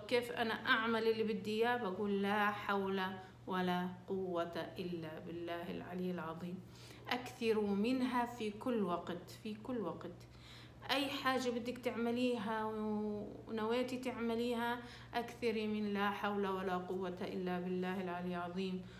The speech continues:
"وإن شاء الله حأعمل كذا"، "وإن شاء الله حسوي كذا". أذكار بتسهل علينا حياتنا لآخر درجة، وإحنا للأسف ما بنعمل فيها.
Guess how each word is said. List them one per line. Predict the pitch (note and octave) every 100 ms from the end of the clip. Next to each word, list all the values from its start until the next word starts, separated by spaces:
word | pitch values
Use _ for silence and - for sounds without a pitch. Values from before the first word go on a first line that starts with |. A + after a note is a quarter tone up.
| - -
"وإن | G3 G3
شاء | - G3+ F#3+
الله | F#3+ G3
حأعمل | G3+ G3 F3 F#3 F#3 F#3+
كذا"، | F3 E3+
"وإن | F3 G3
شاء | - - G3
الله | F#3+ F3+
حسوي | F3+ F3+ - - -
كذا". | - - - - - - - - - - - - - - - - - A3+
أذكار | G3 - B3 A#3+ A#3+ A#3+ A#3+ - - - G#3+
بتسهل | G#3+ - B3+ B3+ A#3+
علينا | G3 A#3+ B3 A#3
حياتنا | - A#3 A#3 B3 A#3+ A#3+ A3+ A#3
لآخر | A3+ - C4 C#4 C#4 B3+ A3
درجة، | F#3+ G#3 G3 G3 G3 F#3
وإحنا | - A3+ - G3+ G3
للأسف | G3 F#3+ - G#3 - G3+ - - - - - - - -
ما | G#3 A3
بنعمل | G#3+ G3 F3+ E3 -
فيها. | - F#2+